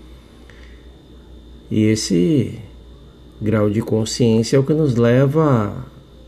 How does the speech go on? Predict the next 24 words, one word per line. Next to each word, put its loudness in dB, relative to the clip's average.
a, -6
a -4
esta 0
presença. 0
É, -8
e -8
você -4
pode 2
ficar -2
tranquilo 0
e 4
deixar 2
que 2
a 6
mente 2
que -4
estava 0
em 2
Jesus 0
Cristo -2
esteja 0
em 0
você -2
também. 0